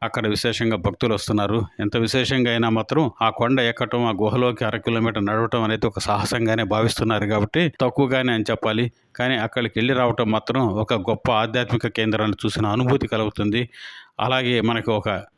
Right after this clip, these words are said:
మంచి సంకేతాలు కూడా దొరుకుతాయి అనే నమ్మకం ఉంది. ఆ నమ్మకాన్ని కూడా మేము చూసాము. మీరందరూ కూడా ఒకసారి వీలైతే కొండ ఎక్కడమే కాకుండా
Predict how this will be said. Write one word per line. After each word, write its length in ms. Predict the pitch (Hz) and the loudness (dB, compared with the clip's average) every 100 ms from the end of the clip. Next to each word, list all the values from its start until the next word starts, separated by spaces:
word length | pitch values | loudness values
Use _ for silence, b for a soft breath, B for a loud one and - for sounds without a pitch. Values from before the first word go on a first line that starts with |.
| _ 113 | _ 0
మంచి 340 | 131 139 135 | 0 0 -2
సంకేతాలు 640 | 131 127 143 135 120 113 | -2 -2 -2 -2 -2 0
కూడా 160 | 113 110 | 0 0
దొరుకుతాయి 500 | 107 107 107 110 104 | -2 -2 -2 -2 0
అనే 160 | 101 98 | 0 0
నమ్మకం 400 | 107 127 123 113 | 2 0 0 0
ఉంది. 240 | 113 131 123 | 0 -2 -2
ఆ 80 | 120 | 0
నమ్మకాన్ని 520 | 117 113 110 113 110 | 2 2 0 0 0
కూడా 180 | 110 104 | 0 0
మేము 280 | 110 120 123 | 2 2 0
చూసాము. 540 | 113 107 107 110 131 B B B B | -2 -2 0 0 -2 B B B B
మీరందరూ 360 | 120 117 120 117 | -2 0 0 0
కూడా 140 | 110 | 0
ఒకసారి 300 | 101 - 110 107 | 0 -2 0 2
వీలైతే 560 | 120 117 107 117 113 _ b b | 2 2 0 -2 -4 _ b b
కొండ 240 | - 120 131 | -2 0 0
ఎక్కడమే 420 | 110 123 123 120 | -2 -2 0 0
కాకుండా 540 | 104 101 104 110 123 | -2 -4 -4 -2 -4